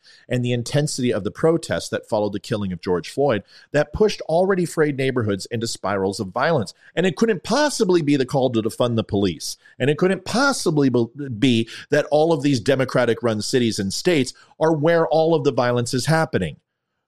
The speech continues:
God forbid that that would be the case, because that would be accurate reporting, and the media doesn't do that. Those things can partly explain why the bloodshed wasn't evenly distributed.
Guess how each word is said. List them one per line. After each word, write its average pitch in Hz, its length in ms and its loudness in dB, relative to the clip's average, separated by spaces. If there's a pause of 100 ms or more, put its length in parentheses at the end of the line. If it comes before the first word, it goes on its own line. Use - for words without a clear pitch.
(140)
God 160 300 2
forbid 143 400 2
that 135 140 2
that 117 180 0
would 117 100 0
be 107 120 2
the 107 100 0
case, 160 480 0
because 147 320 0
that 165 160 4
would 160 120 0
be 139 220 -2
accurate 135 500 0
reporting, 92 600 -4
and 156 120 0
the 156 60 0
media 127 240 0
doesn't 123 300 -2
do 180 200 0
that. 82 220 -4 (2500)
Those 170 420 2
things 185 260 0
can 160 200 0
partly 160 500 0
explain 135 520 -2
why 113 120 2
the 107 100 2
bloodshed 110 560 0
wasn't 101 420 -2
evenly 101 420 -2
distributed. 87 840 -6